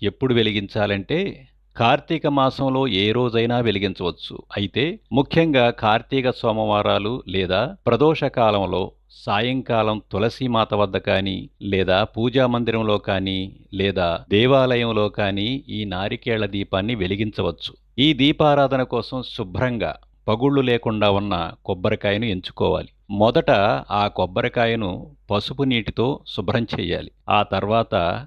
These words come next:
ఈ నారికేళాన్ని పూజలో కొట్టినట్లుగా రెండు సమాన భాగాలుగా పగలగొట్టాలి. పగలగొట్టిన రెండు చిప్పల్లో ఒక చిప్పను దీపారాధన కోసం ఎంచుకోవాలి. పరమేశ్వరుడు త్రినేత్రుడు కనుక దీపారాధనకు ఎంచుకునే కొబ్బరి చిప్ప కూడా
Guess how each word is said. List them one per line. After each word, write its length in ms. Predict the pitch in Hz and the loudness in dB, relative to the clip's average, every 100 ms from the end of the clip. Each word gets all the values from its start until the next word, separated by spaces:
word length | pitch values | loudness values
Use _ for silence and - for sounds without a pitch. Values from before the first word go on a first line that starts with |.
| - | -4
ఈ 160 | 127 | 0
నారికేళాన్ని 800 | 139 98 110 135 143 131 127 123 | 2 2 0 0 0 2 2 0
పూజలో 480 | 123 - 104 123 120 | -2 -4 -4 0 0
కొట్టినట్లుగా 1000 | 110 107 107 104 - 117 110 - 95 113 - - | 0 -4 -4 -6 -4 -4 0 0 -2 -6 -16 -8
రెండు 280 | 101 107 120 | -4 -2 -2
సమాన 440 | 113 98 113 123 | 0 0 2 0
భాగాలుగా 600 | 110 101 104 101 98 110 | 0 0 2 2 2 0
పగలగొట్టాలి. 640 | 139 101 110 87 80 85 78 _ - | 0 0 0 -2 -4 -8 -12 _ 0
పగలగొట్టిన 640 | 110 123 120 104 117 107 | 2 2 0 -2 -2 -2
రెండు 280 | 92 92 127 | -2 -2 -2
చిప్పల్లో 480 | - 123 113 104 98 | -4 -4 -2 0 2
ఒక 220 | 95 104 | 2 -2
చిప్పను 420 | - 127 - 123 | -6 -4 -2 -2
దీపారాధన 720 | 90 95 107 113 107 101 98 | 0 -4 0 2 2 0 -2
కోసం 340 | 98 98 - | -2 -4 -4
ఎంచుకోవాలి. 680 | 127 92 - - 87 69 69 - | -6 -6 -6 -4 -2 -4 -8 -2
పరమేశ్వరుడు 640 | 117 123 160 160 - 135 123 | 2 2 2 0 -2 -2 -2
త్రినేత్రుడు 640 | - 98 110 139 139 127 | -4 -4 -2 -2 -2 -4
కనుక 540 | 110 104 95 92 87 80 - | -2 -4 -2 -2 -2 -6 -12
దీపారాధనకు 840 | 87 92 123 131 127 123 117 113 123 | -6 -4 0 2 4 2 0 -4 -4
ఎంచుకునే 520 | 107 98 - 113 101 | -6 -6 -4 -2 -2
కొబ్బరి 420 | - 87 85 117 | -4 -6 -2 -2
చిప్ప 240 | - - 95 | -4 -6 -6
కూడా 460 | - 95 90 87 | -2 0 0 -2